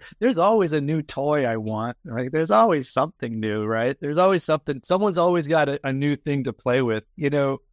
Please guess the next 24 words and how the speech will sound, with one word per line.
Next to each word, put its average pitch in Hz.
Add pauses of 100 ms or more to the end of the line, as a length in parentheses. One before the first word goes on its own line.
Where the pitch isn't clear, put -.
I 165 (200)
never 151
get 139 (100)
bored 123
of 117
learning 113
new 107
techniques. 107
And 139
even 185
sometimes, 160
I 135
mean, 143
if 131
it's 131
a 131
new 143
technique 151
for 127
me, 131
it 131
might 143
be 139
an 123